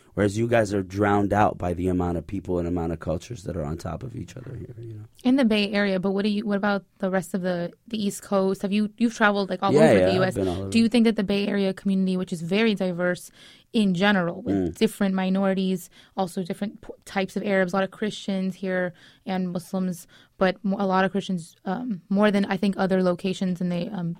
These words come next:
Speaker 2: United States.
Speaker 1: Mm.
Speaker 2: Have you noticed any differences? Like, if you, have you performed in Dearborn and, like, thought
Speaker 1: Yeah,
Speaker 2: something
Speaker 1: yeah.
Speaker 2: different?
Speaker 1: I mean, Michigan is its own animal, you know?
Speaker 2: Yeah.
Speaker 1: Um, but I also haven't stayed there long enough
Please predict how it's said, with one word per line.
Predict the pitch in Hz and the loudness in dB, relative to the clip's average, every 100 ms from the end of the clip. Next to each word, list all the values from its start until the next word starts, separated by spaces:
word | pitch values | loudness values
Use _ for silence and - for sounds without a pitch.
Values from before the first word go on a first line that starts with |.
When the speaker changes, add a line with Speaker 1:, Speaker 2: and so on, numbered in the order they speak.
| _ | _
Speaker 2:
United | 208 190 185 | -2 0 0
States. | - 190 190 - | 0 -2 -2 -6
Speaker 1:
Mm. | - 87 76 - _ 226 | -4 -2 -4 -10 _ 0
Speaker 2:
Have | 233 | 2
you | 240 | 4
noticed | 254 240 262 277 | 4 4 4 4
any | 262 | 6
differences? | 247 269 247 208 | 6 4 4 4
Like, | 190 | 2
if | 202 | 2
you, | 202 | 0
have | 208 | 0
you | 196 | 0
performed | 220 220 208 | 2 4 2
in | |
Dearborn | 170 - 202 190 202 202 | 0 0 0 2 2 4
and, | 180 | 2
like, | 170 107 | 0 2
thought | |
Speaker 1:
Yeah, | 123 131 | 6 6
Speaker 2:
something | - 185 | 6 2
Speaker 1:
yeah. | |
Speaker 2:
different? | - 185 101 101 - - _ 127 | 0 0 -2 -2 -6 -20 _ -2
Speaker 1:
I | |
mean, | 139 131 120 - | 0 0 -4 -6
Michigan | 127 151 165 120 110 | -6 -4 -2 0 2
is | 98 90 | 0 -2
its | 90 | -8
own | - 98 98 87 80 _ | -6 -2 -2 -2 -8 _
animal, | - 101 110 78 52 _ - | -6 -2 -2 -4 -8 _ -10
you | 80 | -4
know? | 87 82 110 _ | -4 -4 -10 _
Speaker 2:
Yeah. | - 87 87 | -10 -6 -6
Speaker 1:
Um, | 82 80 80 _ _ _ _ _ _ _ _ _ _ - _ _ | -6 -10 -14 _ _ _ _ _ _ _ _ _ _ -20 _ _
but | 113 | 2
I | 117 | 4
also | 123 127 131 | 4 4 2
haven't | 120 104 | 2 -2
stayed | - - 113 113 92 | -6 -2 0 0 0
there | 101 104 101 92 | 0 2 2 0
long | 90 95 98 | 0 0 2
enough | 95 95 | 0 -2